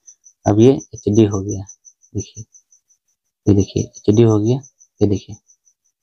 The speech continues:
तो इसी तरह से आपको एचडी thumbnail बनाना है। और पहले वाला देखिए कैसा है, बहुत अंतर है ना, ये देखिए पहले ऐसे था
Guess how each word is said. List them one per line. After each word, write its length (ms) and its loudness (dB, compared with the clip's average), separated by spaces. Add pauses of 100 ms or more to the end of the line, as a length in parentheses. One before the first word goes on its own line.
(260)
तो 120 6
इसी 200 0
तरह 180 2
से 160 -2
आपको 300 0
एचडी 440 0
thumbnail 340 2
बनाना 340 0
है। 100 -8 (560)
और 120 0
पहले 340 2
वाला 160 2
देखिए 300 0
कैसा 340 -6
है, 80 -8 (1080)
बहुत 300 2
अंतर 280 0
है 80 0
ना, 160 -6 (220)
ये 60 2
देखिए 220 2
पहले 320 2
ऐसे 180 2
था 200 0